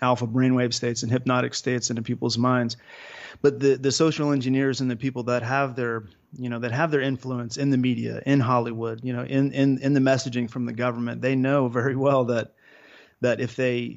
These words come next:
start their, their messaging off with, uh, some, you know, f-, a fearful image, especially symbolism or imagery, then once they do that, then they can basically just say whatever they want to, and the subconscious mind of the viewer or the listener just picks it up, and,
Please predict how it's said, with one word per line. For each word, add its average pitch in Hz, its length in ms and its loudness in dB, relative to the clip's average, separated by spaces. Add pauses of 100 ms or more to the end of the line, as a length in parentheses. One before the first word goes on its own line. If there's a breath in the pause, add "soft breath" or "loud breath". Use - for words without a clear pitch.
(140)
start 151 340 2
their, 127 340 0
their 127 200 -4
messaging 127 440 0
off 120 220 -4
with, 120 240 -8
uh, 120 140 -6
some, 123 240 -2
you 127 80 0
know, 117 80 0
f-, - 160 -10
a 135 80 -4
fearful 127 400 4
image, 120 260 0
especially 170 400 2
symbolism 127 580 0
or 117 60 -4
imagery, 120 540 -2
then 123 160 -2
once 135 180 2
they 139 100 0
do 127 140 0
that, 123 240 2
then 123 260 -2
they 143 140 2
can 143 160 0
basically 143 460 -2
just 113 280 -8
say 135 200 4
whatever 127 280 0
they 117 140 -2
want 131 300 -4
to, 127 100 -4
and 117 100 -2
the 113 60 -2
subconscious 127 640 -2
mind 123 320 0
of 113 100 -6
the 113 80 -6
viewer 120 380 0
or 117 60 0
the 113 120 -4
listener 117 460 -2
just 113 320 -6
picks 127 220 -2
it 117 60 0
up, 117 200 2
and, 113 220 0